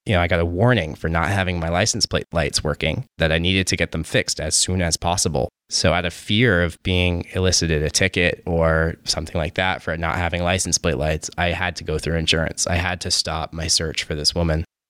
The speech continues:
But when I called that number at the bottom of the letter she wrote, and she wrote me this kind of heartfelt letter about how upset she was. I totally understand how upset she was. But when I called that number at the bottom of her letter,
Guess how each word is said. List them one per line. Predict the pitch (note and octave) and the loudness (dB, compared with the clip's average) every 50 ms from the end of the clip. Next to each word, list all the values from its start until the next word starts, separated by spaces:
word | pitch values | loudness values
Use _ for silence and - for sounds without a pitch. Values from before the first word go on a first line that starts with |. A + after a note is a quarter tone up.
| - | 0
But | A#2 G#2 F2+ | 2 4 4
when | A#2 A#2 | 4 4
I | G#2 G2+ | 4 2
called | - - A2+ A2+ B2 A#2+ | 2 2 4 4 4 4
that | G#2+ G2+ F#2 D#2+ | 2 -2 -2 -2
number | F2 G2 G#2+ A#2+ A2+ G#2 F2 | 0 0 2 2 4 4 4
at | E2+ F2 - | 4 2 0
the | F2 | 0
bottom | F2 F2+ F#2 F#2 F2+ | 2 2 2 2 2
of | F2+ E2+ D#2+ | 0 0 0
the | F#2 | 2
letter | F#2 G2 F#2+ G2+ G2 | 2 4 4 4 4
she | - - G2 F2+ | 2 4 4 4
wrote, | E2 - D2 D2 - _ _ - | 4 4 4 2 0 _ _ -2
and | - G2 - | 0 0 2
she | - B2 | 2 2
wrote | B2 D#3 E3+ D3 | 2 2 4 4
me | C#3+ A2+ | 2 0
this | G2 G2+ - - | 2 2 0 0
kind | - - C#3+ C#3 | 0 -2 0 0
of | B2+ - | 0 0
heartfelt | - A#2+ G#2+ - - - F#2+ F#2 - | 2 0 0 0 2 0 0 2 2
letter | G#2 A2+ A2+ G2+ E2 | 2 2 4 4 2
about | D#2 D#2+ F2 D#2+ F2 | 2 2 2 2 2
how | F2+ F#2 F#2 F#2+ F#2 | 2 2 2 2 2
upset | F2 C2 E2+ - - - - - | 2 0 -2 -2 0 0 2 2
she | - - E2+ | 2 2 4
was. | E2 D#2+ C#2 B1+ B2 - - _ _ _ - | 4 4 4 2 0 -4 -8 _ _ _ -4
I | - F2+ F2 | -2 0 0
totally | E2+ - - - B2+ B2+ A#2+ G2 F#2 | -2 -2 2 2 4 4 6 6 4
understand | E2+ E2+ E2+ E2+ - - G2+ G#2+ G2+ F#2 | 4 4 2 0 0 2 2 2 4 2
how | E2+ E2+ D#2+ D#2+ | 2 0 -2 -2
upset | - - - - - - | 0 -2 -2 -2 0 0
she | - - | 0 0
was. | D#2+ C2+ C2 - - - - _ _ _ _ _ | 0 0 0 -2 -2 -4 -6 _ _ _ _ _
But | - A2 | 0 2
when | D#2+ F#2 A2+ A2 | 4 4 4 4
I | G#2+ | 2
called | - - A#2+ A2+ A2+ A2+ | 0 0 0 2 2 2
that | G#2+ G#2+ E2+ C#2+ | 2 0 -2 0
number | F2+ A2+ B2+ C3+ A#2+ G#2+ F2 | 2 2 2 4 4 4 4
at | E2 - | 2 2
the | - F2 | 0 0
bottom | E2+ G2 F#2+ F#2+ F#2+ G2 | 2 2 2 4 2 2
of | F2+ D#2+ D#2+ | 0 -2 -4
her | F2 F2 | -4 -2
letter, | E2+ F#2 G#2+ B2 A#2+ G#2 F#2 F2+ F2 | 0 2 2 2 4 4 4 4 2